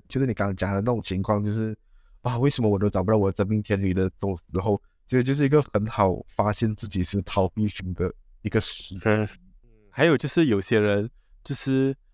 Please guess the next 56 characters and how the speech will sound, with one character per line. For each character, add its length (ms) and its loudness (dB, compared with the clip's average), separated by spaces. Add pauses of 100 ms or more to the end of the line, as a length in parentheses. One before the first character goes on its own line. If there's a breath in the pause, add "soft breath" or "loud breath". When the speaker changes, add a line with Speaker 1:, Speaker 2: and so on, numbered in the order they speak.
(120)
Speaker 2:
也 120 0
会 220 2
想 420 -2
说， 300 2
就 100 -2
是， 600 2 (520)
呃 540 2 (1040)
，“怎 60 -2
么 60 2
还 120 2
对 120 4
我 100 4
那 60 0
么 100 2
早， 240 -4
好？ 220 -4 (540)
我 320 4
不 160 -4
可 120 -2
能 100 4
会 80 4
那 80 -2
么 100 0
好 200 2
的 100 0
啦。 260 -6 (480)
他 100 -2
为 80 4
什 120 -4
么 60 -4
会 80 2
这 100 0
样 60 0
子 100 -6
喜 180 -4
欢 240 0
这 120 0
样 40 0
的 120 2
我？” 260 -6
你 80 -8
觉 100 2
得 60 4
这 100 0
样 80 2
子 120 -10
也 40 -8
是 120 -10
算 180 -2
属 140 -8
于 60 -6
逃 180 -6
避 120 -6
型 200 -6
的 80 -10
吗？ 40 -16